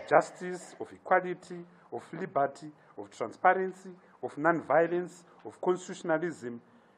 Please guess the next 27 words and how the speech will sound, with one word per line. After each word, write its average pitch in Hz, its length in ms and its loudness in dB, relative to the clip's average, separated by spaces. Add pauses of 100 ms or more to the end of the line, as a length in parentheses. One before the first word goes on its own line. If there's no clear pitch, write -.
(160)
and - 220 -6
of - 200 -6 (400)
humble, 147 640 0 (200)
obedient, 110 760 -10 (300)
and 110 120 -10
servant 113 440 -4 (180)
leadership. - 380 -12 (1900)
In 131 300 -12
our 175 240 8
discussions 175 640 -2
and 123 140 -6
resolutions, 127 840 -8 (580)
we 113 160 -10
came 180 300 -2
to 214 120 -10
the - 140 -10
firm - 380 4
conclusion 139 580 -6 (880)
that - 260 0
the 123 100 -8
party 185 300 0
we 170 160 -6
call 165 240 2
the 123 200 -6
M 151 200 -2
D 139 120 -8
C 143 300 -12